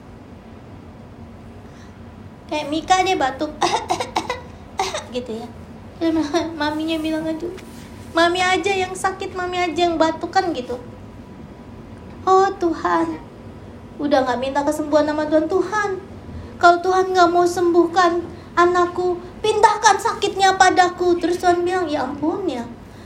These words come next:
kok malah kayak Tuhan suruh pesulap pindah-pindahin gitu." Mika betulan batuk-batuk sengaja nih. <laughs> "Pindahkan Tuhan, aku aja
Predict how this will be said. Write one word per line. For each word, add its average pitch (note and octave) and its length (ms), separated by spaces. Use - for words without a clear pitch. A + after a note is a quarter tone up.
kok D#4 240
malah C4+ 320
kayak C4 240
Tuhan C#4 320
suruh C4 240
pesulap E4 480
pindah-pindahin D4+ 880
gitu." A#3 240
Mika D4 320
betulan C#4+ 480
batuk-batuk E4 800
sengaja F4+ 720
nih. D#4 80
<laughs> - 80
"Pindahkan A#4 640
Tuhan, A#4 340
aku G#4+ 160
aja G4+ 300